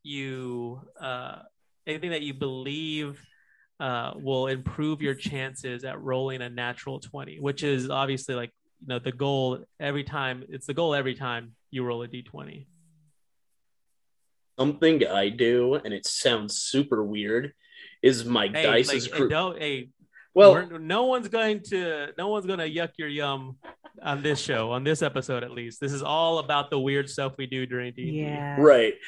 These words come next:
Speaker 2: So I keep my dice in groups. They're not allowed to intermingle because if one of them's having bad juju, I cannot allow it to spread. So it's all like this dice set sitting here, this dice set sitting over here. They're all kind of where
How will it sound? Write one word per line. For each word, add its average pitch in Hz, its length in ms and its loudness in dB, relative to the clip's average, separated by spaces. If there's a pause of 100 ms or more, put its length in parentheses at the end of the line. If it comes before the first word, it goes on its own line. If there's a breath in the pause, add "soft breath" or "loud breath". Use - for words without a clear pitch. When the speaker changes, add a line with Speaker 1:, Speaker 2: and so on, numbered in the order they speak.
Speaker 2:
So 185 220 10
I 170 120 10
keep 220 260 2
my 180 300 10
dice 113 560 0
in 110 200 -4
groups. 98 680 -2
They're 127 280 10
not 123 240 6
allowed 107 520 4 (140)
to 107 440 0
intermingle 127 960 4 (480 loud breath)
because 151 400 10
if - 180 6
one 156 160 10
of 165 60 6
them's 160 200 8
having 156 280 8
bad 143 260 10
juju, 147 420 4
I 107 120 0
cannot 123 460 4
allow 120 320 4
it 113 100 -8
to 113 80 -6
spread. 107 600 4 (220 loud breath)
So 165 180 12
it's - 100 8
all 156 100 12
like 131 220 8
this 165 220 6
dice 175 260 8
set 160 260 8
sitting 180 320 8
here, 143 440 8
this 147 280 0
dice 165 300 8
set - 220 4
sitting 151 380 4
over 143 280 4
here. 123 440 0
They're 131 400 6
all 156 460 8
kind 135 300 2
of 131 120 -8
where 123 440 4